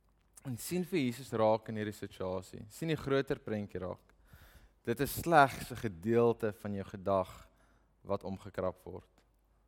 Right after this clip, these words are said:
Slegs 'n gedeelte. En daar's dalk 'n rede hoekom daai persoon hastig is. Ja, om geld te maak,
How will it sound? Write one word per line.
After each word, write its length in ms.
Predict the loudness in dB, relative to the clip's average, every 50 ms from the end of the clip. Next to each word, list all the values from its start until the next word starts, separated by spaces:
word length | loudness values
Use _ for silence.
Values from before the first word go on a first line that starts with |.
| _
Slegs 480 | _ -16 -8 -2 -2 -2 -2 -4 -10 -12
'n 60 | -10
gedeelte. 580 | -12 -10 -8 -6 -6 -6 -6 -6 -10 -14 -20 -20 -20 _ _ _ _ _ _ _ _ _ _ _
En 80 | 2
daar's 140 | 2 2 4
dalk 220 | 4 4 4 4 2
'n 80 | 2
rede 280 | 4 4 4 6 6 6
hoekom 220 | 4 2 2 -2
daai 120 | 0 -2 -2
persoon 380 | -2 -6 -14 -8 -6 -4 -4
hastig 440 | -2 -2 -2 -4 -4 -8 -10 -12 -12 -12 -10 -10
is. 180 | -10 -12 -12 _
Ja, 260 | 0 2 4 4 4
om 120 | 2 0 -4
geld 280 | -4 -2 -2 -2 -2
te 80 | -4 -8
maak, 280 | -6 -4 -4 -4 -4